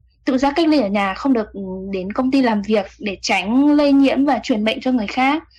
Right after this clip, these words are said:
Thì khi mà ăn uống thì em, nếu mà có ăn ở hàng quán thì chọn những hàng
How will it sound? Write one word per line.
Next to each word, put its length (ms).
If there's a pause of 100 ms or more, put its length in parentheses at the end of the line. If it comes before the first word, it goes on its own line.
(580)
Thì 100
khi 140
mà 120
ăn 220
uống 460
thì 320
em, 520
nếu 120
mà 420
có 160
ăn 240
ở 80
hàng 280
quán 340
thì 220
chọn 300
những 100
hàng 200